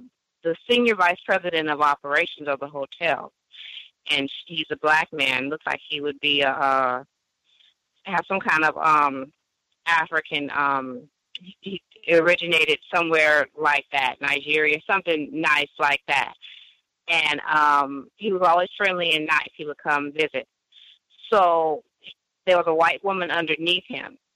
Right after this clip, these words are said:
Um, he had employees underneath him, and the main one that would come with him was Caucasian. So they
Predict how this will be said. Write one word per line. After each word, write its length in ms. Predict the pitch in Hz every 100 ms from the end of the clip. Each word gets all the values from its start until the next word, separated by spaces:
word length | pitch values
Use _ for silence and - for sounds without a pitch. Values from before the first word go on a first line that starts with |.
| _ _
Um, 340 | 147 143 143 143
he 260 | 165 151
had 260 | 170 143 143
employees 460 | 143 - 151 151 147
underneath 360 | 139 143 156 -
him, 140 | 151
and 120 | 139
the 60 | 139
main 340 | 143 147 147
one 180 | 147 156
that 160 | 147 131
would 100 | 143
come 200 | 151 139
with 120 | 147 -
him 260 | 139 127 - 143
was 120 | 135 _
Caucasian. 680 | - 143 - 151 151 143 - _ _ - - _ _ - 202
So 400 | 180 151 131 - _ _ _
they 120 | -